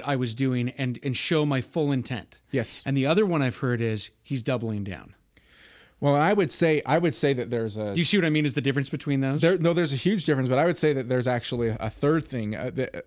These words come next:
Speaker 2: I, I mean, i-, in my experience with Kirk, what he's d-, describing as a contextualizing process is,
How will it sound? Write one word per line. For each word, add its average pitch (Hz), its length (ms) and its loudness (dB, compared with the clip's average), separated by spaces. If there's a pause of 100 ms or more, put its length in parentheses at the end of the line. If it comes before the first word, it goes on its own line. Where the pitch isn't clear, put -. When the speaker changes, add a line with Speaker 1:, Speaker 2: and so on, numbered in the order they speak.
Speaker 2:
I, 131 220 -2
I 131 100 0
mean, 135 320 0
i-, 104 40 -8
in 135 300 0
my 143 220 2
experience 143 560 -2
with 123 140 -6
Kirk, 123 320 -2
what 120 140 0
he's 123 260 -4
d-, - 240 -20
describing 131 560 0
as 113 100 -2
a 117 60 -4
contextualizing 113 920 -4
process 107 560 -6
is, 104 300 -8